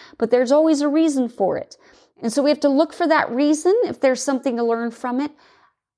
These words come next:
or we just have to allow ourselves to feel the pain of it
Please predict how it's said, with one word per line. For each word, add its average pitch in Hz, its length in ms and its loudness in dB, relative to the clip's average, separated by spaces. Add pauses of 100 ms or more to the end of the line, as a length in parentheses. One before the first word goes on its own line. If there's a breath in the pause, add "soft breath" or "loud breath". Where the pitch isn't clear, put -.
(140)
or 415 680 2
we 311 240 -2
just 311 380 -2
have 311 240 -4
to 294 80 -2
allow 294 920 0
ourselves 254 640 -2
to 269 120 -2
feel 294 300 2
the 254 100 2
pain 311 460 0
of 175 240 -6
it 240 460 -4